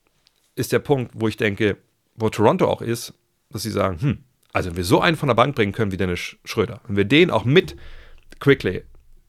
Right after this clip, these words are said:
aufs Feld stellen können." Und Quickley ist eben ein geiler Werfer. So einen Werfer haben die in den Lakers auch nicht. Dann kann das und sollte das auch funktionieren. So, ähm,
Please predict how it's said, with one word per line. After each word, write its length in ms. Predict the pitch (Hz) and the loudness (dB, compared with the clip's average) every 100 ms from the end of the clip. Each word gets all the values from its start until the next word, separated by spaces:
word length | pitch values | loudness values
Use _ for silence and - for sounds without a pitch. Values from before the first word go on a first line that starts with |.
| - - | -20 -6
aufs 160 | 107 - | -4 0
Feld 180 | 98 | 0
stellen 240 | - - - | 0 -8 -12
können." 180 | - 107 | -12 -12
Und 100 | - | 0
Quickley 260 | 160 - | 2 2
ist 180 | - - | 0 -2
eben 140 | 127 | -2
ein 40 | 107 | -2
geiler 280 | 95 98 104 | -4 -4 -10
Werfer. 320 | 113 - - _ _ _ _ _ | -14 -16 -20 _ _ _ _ _
So 160 | 139 131 | 0 4
einen 60 | |
Werfer 260 | 143 143 113 | 2 0 -2
haben 160 | 165 139 | -2 -2
die 100 | - | -2
in 80 | |
den 160 | 104 104 | -2 0
Lakers 300 | 120 107 104 | 0 -2 -6
auch 140 | 107 | -8
nicht. 220 | 98 - _ - - - _ _ - | -8 -16 _ -20 -20 -20 _ _ -2
Dann 140 | 107 | -2
kann 220 | - 151 | -2 0
das 200 | 151 139 | 0 -2
und 120 | - | -4
sollte 280 | 98 120 120 | 0 0 0
das 100 | 104 | -4
auch 120 | - | -6
funktionieren. 540 | - 110 - 101 95 - _ _ _ _ _ | -8 -8 -6 -4 -6 -8 _ _ _ _ _
So, 240 | - - - _ _ _ 107 | -10 -10 -10 _ _ _ 2
ähm, 300 | 104 90 | 2 0